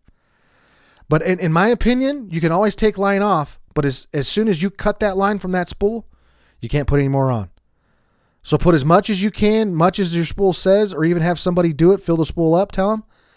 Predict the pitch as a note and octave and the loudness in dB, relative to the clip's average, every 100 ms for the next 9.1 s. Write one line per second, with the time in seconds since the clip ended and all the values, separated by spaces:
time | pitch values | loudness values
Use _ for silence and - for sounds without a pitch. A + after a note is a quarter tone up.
0 | _ _ _ D3 C#3+ D3 C#3+ - D3+ D3+ | _ _ _ 0 2 2 0 -2 0 2
1 | C#3+ - E3+ F3+ F3 D#3+ E3 E3 E3+ D#3 | 2 2 4 6 4 4 2 2 0 -2
2 | D3+ D#3+ E3+ D#3 _ _ _ _ - D3+ | 0 0 0 -4 _ _ _ _ -6 -2
3 | D#3+ D#3 E3 D#3+ E3 D3+ - C3+ E3+ E3 | -2 -2 -2 0 -2 -6 -6 -2 0 2
4 | D#3+ D3+ - C#3 D3 D3+ C3+ - C3 - | 2 2 2 0 0 0 -2 -2 -2 -2
5 | B2 G#2 - - _ _ _ _ _ _ | -4 -6 -12 -20 _ _ _ _ _ _
6 | _ _ _ B2+ E3+ F3 F3+ D#3+ G3+ A3 | _ _ _ 2 4 4 4 4 4 2
7 | - A3 G#3+ D#3 - - _ _ _ _ | 2 2 2 -2 -8 -14 _ _ _ _
8 | _ C#3 D#3+ - C#3+ D3+ D#3+ F3 G3 G#3 | _ 2 2 2 -2 0 2 2 4 2
9 | F#3 | -2